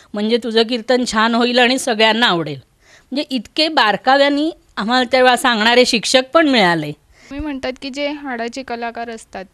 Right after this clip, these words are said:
Speaker 2: किंवा, अ, तुम्ही म्हटलंयत की मी कुठलं, म्हणजे कलेचा व्यवसाय करणार नाही, पण मात्र आता, अ, जे,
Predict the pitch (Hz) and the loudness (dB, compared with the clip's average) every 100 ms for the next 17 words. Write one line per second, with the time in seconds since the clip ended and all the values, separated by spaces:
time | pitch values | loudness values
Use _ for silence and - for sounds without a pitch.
0 | - - 254 254 262 254 240 233 247 240 | -20 -14 -8 -6 -6 -6 -6 -10 -12 -12
1 | 262 247 233 226 208 - 240 254 262 - | -10 -10 -10 -12 -12 -12 -12 -12 -14 -18
2 | 254 - - 240 262 254 254 269 254 262 | -18 -18 -16 -10 -8 -8 -8 -6 -6 -6
3 | 302 277 254 262 269 269 233 220 208 208 | -6 -6 -10 -10 -12 -12 -14 -14 -18 -18
4 | 208 - 247 247 240 247 233 233 - 254 | -20 -16 -14 -12 -12 -10 -10 -10 -10 -12
5 | 285 _ _ _ - 220 226 226 226 226 | -12 _ _ _ -18 -14 -10 -10 -12 -12
6 | - | -10